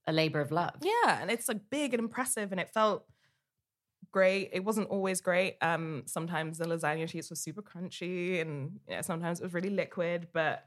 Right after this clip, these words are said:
Speaker 2: it was always a fun sort of afternoon activity.
Speaker 1: Mm.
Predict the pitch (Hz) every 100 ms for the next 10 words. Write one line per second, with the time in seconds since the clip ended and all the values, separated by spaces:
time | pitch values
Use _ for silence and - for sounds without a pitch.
0 | - 170 170 170 165 160 156 - - -
1 | - 160 139 139 139 139 139 120 95 -
2 | 135 107 - 139 - - 160 156 139 117